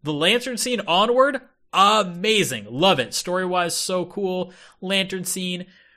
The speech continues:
going after Rapunzel, going to the tower, Mother Gothel, Flynn Rider, Rapunzel, they have their old thing. Chop the hair off, Mother Gothel dies, turns into a big old Heartless, fight the Heartless,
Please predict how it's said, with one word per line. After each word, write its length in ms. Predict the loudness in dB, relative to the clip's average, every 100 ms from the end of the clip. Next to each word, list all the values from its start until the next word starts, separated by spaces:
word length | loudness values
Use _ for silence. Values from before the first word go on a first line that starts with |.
| _ -20 _ -18 -18 -8
going 260 | -2 2 2
after 300 | 2 0 -2
Rapunzel, 800 | -2 2 2 2 0 0 0 -4 _ _ _ -2
going 280 | 0 0
to 120 | -2 -2
the 120 | -4
tower, 680 | 0 2 2 2 0 -4 -10 _ _
Mother 340 | 0 2 2 0
Gothel, 720 | 2 2 2 0 2 2 0
Flynn 460 | -8 -8 -2 -2 0
Rider, 760 | -2 0 -2 -4 -6 -8 -12 -16
Rapunzel, 600 | -4 -4 0 -2 -2 -6 -4
they 180 | -2
have 220 | -2 -2 -2
their 140 | 0
old 260 | 0 -2 -8
thing. 460 | -2 -2 -4 -8 -12 -12 -20 -20 _ _ _ _
Chop 300 | -2 -2 0
the 80 |
hair 320 | 0 2 4 4
off, 340 | 6 4 2
Mother 240 | 2 2
Gothel 440 | 2 0 0 -2 0
dies, 440 | 4 6 4 0
turns 300 | -4 -6 -6
into 220 | -6 -2
a 40 | -2
big 240 | -2 0
old 160 | 0 2
Heartless, 440 | 0 0 0 -2
fight 220 | -2 -4
the 60 | -4
Heartless, 300 | -4 -4 -6